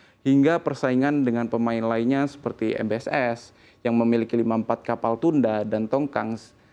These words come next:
hingga P S S I dengan tiga puluh sembilan kapal tunda dan tongkang tetap perlu diperhatikan oleh investor. Apabila risiko tersebut terjadi, termasuk jika muncul force major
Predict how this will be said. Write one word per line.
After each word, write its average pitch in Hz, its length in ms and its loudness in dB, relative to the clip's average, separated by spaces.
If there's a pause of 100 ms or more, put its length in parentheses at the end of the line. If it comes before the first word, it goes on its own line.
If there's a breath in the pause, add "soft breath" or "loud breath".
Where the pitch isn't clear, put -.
(240 soft breath)
hingga 135 320 4
P 170 80 2
S 143 160 -4
S 127 240 -6
I 156 160 4
dengan 117 400 0
tiga 117 160 -4
puluh - 80 -14
sembilan 110 280 0 (360)
kapal 117 320 -2
tunda 123 320 2
dan 113 160 -2
tongkang 123 480 -4
tetap 156 320 -6
perlu 139 160 0
diperhatikan 120 720 -6
oleh 110 240 -4
investor. 107 480 -12 (560 soft breath)
Apabila 135 560 2
risiko 135 320 0
tersebut 120 400 -2
terjadi, 135 320 2
termasuk 131 480 0
jika 127 320 0
muncul 127 320 4
force 143 400 -2
major 135 320 2